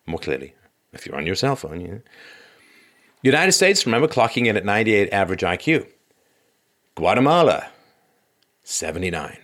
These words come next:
Now, the average I Q for blacks in America is in the mid to high eighties. And of course, there are lots of challenges with the black community in America, and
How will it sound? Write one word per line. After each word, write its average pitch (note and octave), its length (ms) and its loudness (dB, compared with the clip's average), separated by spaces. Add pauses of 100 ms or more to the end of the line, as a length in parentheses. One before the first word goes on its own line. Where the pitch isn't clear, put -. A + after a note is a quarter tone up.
Now, E3 280 -2 (260)
the - 120 -2
average D#3 360 -2
I B2 100 2
Q A2+ 560 0 (140)
for G2 640 2
blacks B2+ 420 -2
in B2 100 2
America F2 640 -4 (340)
is F#2+ 420 0
in F#2+ 140 0
the F2+ 60 -4
mid G2 180 -2
to G2 60 -6
high D#2 400 -8
eighties. G3 480 -2 (200)
And F2+ 160 -2
of F2 120 -8
course, D#2+ 260 -6
there F2 100 -2
are F2+ 60 2
lots E2+ 220 -4
of A2+ 40 -10
challenges A2 600 -4
with G2+ 180 -2
the - 60 -20
black G#2 220 -4
community G#2 420 -4
in G2+ 40 -2
America, G2 680 -2
and D#2+ 420 -10